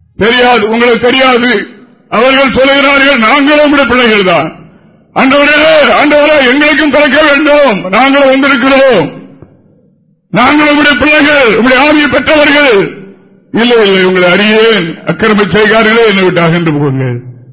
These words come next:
உங்களுடைய வாழ்க்கை நீங்கள் பரிசுத்தாய் பெற்றிருந்தாலும், ரட்சிக்கப்பட்டிருந்தாலும், உங்களுடைய செய்கை, உங்களுடைய வாழ்க்கை எனக்கு முன்பாக செம்மையா இல்லாதபடியினால்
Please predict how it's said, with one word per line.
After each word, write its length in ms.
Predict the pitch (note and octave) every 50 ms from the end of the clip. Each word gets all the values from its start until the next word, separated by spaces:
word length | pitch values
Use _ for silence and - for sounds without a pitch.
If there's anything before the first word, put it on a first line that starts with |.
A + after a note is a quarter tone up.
| - -
உங்களுடைய 340 | D3+ E3 E3 D#3+ E3 E3+ F3+
வாழ்க்கை 360 | G#3 A#3 A3+ - - A#3+ A#3
நீங்கள் 280 | A3 G#3+ G#3 F#3+ G3 G#3+
பரிசுத்தாய் 420 | - B3 A#3 F#3 A3+ A3+ A3 A3+
பெற்றிருந்தாலும், 800 | A3 G3+ G3+ G#3+ G#3 G3 G3 F#3+ F#3 G3+ G#3 G#3 F#3+ E3 D#3 - - - -
ரட்சிக்கப்பட்டிருந்தாலும், 1080 | E3+ F#3 F3+ - A#3 G#3+ G3+ F3+ F#3+ F#3 F#3 F#3 F#3 F3+ F3 F3 E3 F3 F#3 F#3 E3 D3 C#3 - - - - - - _ _ _ -
உங்களுடைய 260 | D#3+ F3 E3+ F3 D#3+ -
செய்கை, 480 | - A3+ B3 B3+ A3+ G#3+ G#3+ G#3+ G#3 G3+
உங்களுடைய 320 | G3 G3 F#3+ F#3 F3+ G3
வாழ்க்கை 420 | G#3+ A3+ A3+ - - G#3+ G#3 G3+
எனக்கு 280 | G3 F#3 F#3+ F#3 - F#3+
முன்பாக 380 | G3 F#3+ F3+ F3 F3 F3 F3+ D#3+
செம்மையா 440 | - G3+ G3 G3+ G#3 G3+ F#3+ F3
இல்லாதபடியினால் 1040 | E3+ E3+ F3 F#3 G3 F#3+ F3+ E3+ D#3 D#3 D#3 D#3 D#3 D3 D3 C#3+ C#3+ C#3+ C3+ C3+ D3